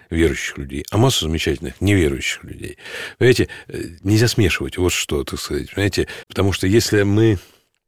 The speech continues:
ну, начнём, так сказать, э, понимаете, наука — это особый способ познания мира.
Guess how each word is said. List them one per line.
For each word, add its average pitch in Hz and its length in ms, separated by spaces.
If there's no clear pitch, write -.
ну, 98 120
начнём, 92 400
так 78 140
сказать, - 500
э, 80 240
понимаете, - 200
наука — 131 340
это 98 140
особый 135 480
способ - 420
познания 78 520
мира. 73 400